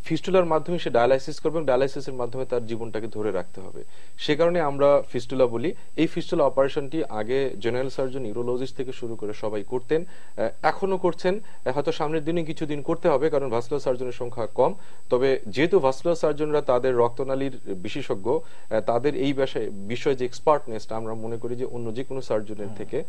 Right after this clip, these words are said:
Speaker 1: আহ, ভালো, এবং ভাস্কুলার সার্জনরা অন্তত দক্ষতার সঙ্গে এই অপারেশনগুলো করছেন। শুধু করছেন যে তা না, যদি কোনো কারণে ফিস্টুলা বন্ধ হয়ে যায়, সেটি কিন্তু ক্যাথ ল্যাবে নিয়ে গিয়ে কোনো কাটাছেঁড়া ছাড়াই ওপেন করে দেওয়া হচ্ছে, চালু করে দেওয়া হচ্ছে।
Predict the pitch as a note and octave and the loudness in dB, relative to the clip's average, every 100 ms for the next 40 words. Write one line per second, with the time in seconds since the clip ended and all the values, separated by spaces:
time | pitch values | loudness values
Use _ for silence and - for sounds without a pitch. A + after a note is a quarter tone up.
0 | - - - G2+ G#2+ A2+ B2 B2+ B2 A2 | -4 -4 -2 -2 0 0 0 -2 -2 -2
1 | A#2+ D#3 D3 C#3 C3+ C3+ C3 B2+ A#2 C3+ | -2 0 0 -2 -2 -2 -2 -2 0 0
2 | D#3 C#3+ - C3+ C3 C3 - - C3 A#2+ | 0 -2 -2 -2 -2 -2 -2 -2 2 2
3 | A#2 A#2 A#2+ G#2+ G#2 B2 A2+ G2+ F#2+ E3+ | 2 0 -2 -2 0 0 -2 -4 -4 -2
4 | F3+ E3+ E3 F#3+ F3+ E3 D3 C#3 - - | 0 0 0 2 2 2 2 2 -2 -4
5 | - C3 D#3+ F3+ E3 D#3+ E3 E3 D#3 - | -2 0 0 0 0 2 0 0 -2 0
6 | D#3 A#2 C3 D#3+ D#3+ D3+ B2+ A#2+ C#3+ - | 2 2 4 4 6 4 4 4 2 -2
7 | - D3 D#3 E3 E3 - E3 D#3+ C#3+ C#3+ | -2 0 0 0 -2 -2 -2 2 0 2
8 | D#3 D3+ D3+ D3 D3 C#3+ C3 C3 C#3 D3+ | 0 0 -2 -2 -2 -2 -2 0 0 -2
9 | C#3 C#3+ C#3 C3+ C3 C3+ A#2+ A#2+ A#2 A#2+ | -2 -2 -2 -2 -2 -2 -2 0 2 0
10 | A#2+ B2 C#3 C3+ A#2 A2 G#2 G2+ F#2+ - | -2 0 0 0 0 2 2 0 -4 -4